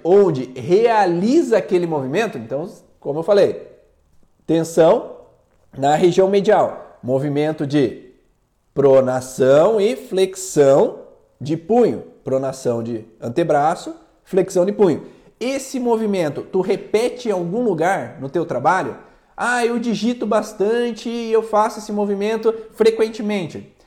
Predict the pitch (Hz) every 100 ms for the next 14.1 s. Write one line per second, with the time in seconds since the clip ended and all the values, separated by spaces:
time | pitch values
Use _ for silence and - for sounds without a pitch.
0 | _ - 185 226 226 226 233 233 - -
1 | - 143 190 220 254 233 226 214 208 -
2 | 175 202 233 - 214 208 208 220 214 202
3 | 202 202 202 196 180 208 208 170 190 202
4 | 196 139 139 202 233 196 175 170 160 190
5 | 214 208 180 175 202 240 202 175 175 262
6 | 302 277 - 185 220 220 - - - -
7 | 196 202 196 - - 170 202 208 208 120
8 | - - - 170 202 185 - 180 208 226
9 | 220 196 196 180 185 170 147 185 220 214
10 | 156 156 - - - 190 202 196 - 208
11 | 208 190 135 147 185 208 180 151 - _
12 | _ 160 190 196 202 196 214 214 - -
13 | _ _ _ - 175 175 - 185 196 220
14 | -